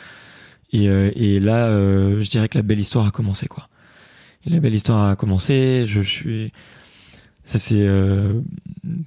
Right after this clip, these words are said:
mieux passé avec la maman. Euh, voilà, on s'est mis d'accord sur, sur, euh, des petites choses comme, euh, le fait que, bah,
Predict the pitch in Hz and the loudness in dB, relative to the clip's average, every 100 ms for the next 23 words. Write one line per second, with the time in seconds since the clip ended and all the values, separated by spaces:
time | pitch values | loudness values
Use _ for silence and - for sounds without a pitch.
0 | 147 _ - - 117 127 135 123 - 117 | -12 _ -8 -2 2 2 2 0 0 2
1 | 101 98 104 95 98 127 135 131 131 127 | 0 0 0 0 2 2 2 0 0 2
2 | 117 101 98 95 101 120 117 104 120 113 | 2 2 0 2 2 2 0 -2 -6 -6
3 | 110 - 117 113 - 113 101 98 - - | -6 -2 0 -2 -6 -6 -6 -8 -14 -20
4 | - - - - - - - 117 107 98 | -20 -20 -20 -20 -20 -16 -4 0 2 2
5 | 95 92 - - 131 131 123 - 101 98 | 2 -2 -6 -2 2 2 2 0 0 2
6 | 98 95 90 113 - 107 104 98 98 95 | 2 0 -2 -6 -2 2 2 2 2 2